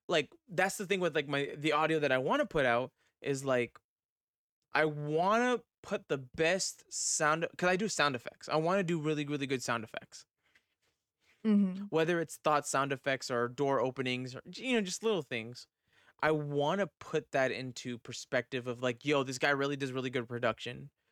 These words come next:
Speaker 1: and that's what I wanna be known for. I wanna be known for, like, "I put out the best that I possibly could, and I can get better at every one."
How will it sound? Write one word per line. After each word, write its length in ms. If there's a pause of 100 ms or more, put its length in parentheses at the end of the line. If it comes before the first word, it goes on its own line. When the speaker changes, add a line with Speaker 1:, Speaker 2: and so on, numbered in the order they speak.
(180)
Speaker 1:
and 120
that's 160
what 120
I 60
wanna 200
be 120
known 260
for. 280 (280)
I 120
wanna 220
be 100
known 260
for, 340
like, 480 (760)
"I 480
put 160
out 160
the 80
best 340
that 100
I 60
possibly 600
could, 280
and 160
I 60
can 160
get 200
better 300
at 100
every 240
one." 380